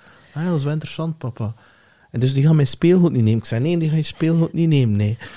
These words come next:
Ik zei, "Ik denk dat ze speelgoed genoeg hebben. Want die moeten wel serieus wat uren en dagen en jaren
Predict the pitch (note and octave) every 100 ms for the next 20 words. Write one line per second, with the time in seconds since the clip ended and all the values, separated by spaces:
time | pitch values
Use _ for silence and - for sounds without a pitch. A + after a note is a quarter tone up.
0 | - - - C#3 C3+ A#2+ C3+ C#3 C#3 C#3+
1 | - D3 D#3+ D#3 - B2+ D3 C3 G2+ G2
2 | F2+ G#2+ _ _ _ B2+ C3 C3 C3 B2
3 | F#3 E3 - - C#3+ C#3+ G#3 F3 - C3
4 | A#2+ A2+ - _ - F3+ E3+ A3+ F#3 C3
5 | A#2+ C3+ F3 F3+ C3 B2 D3 E3+ G3 F#3+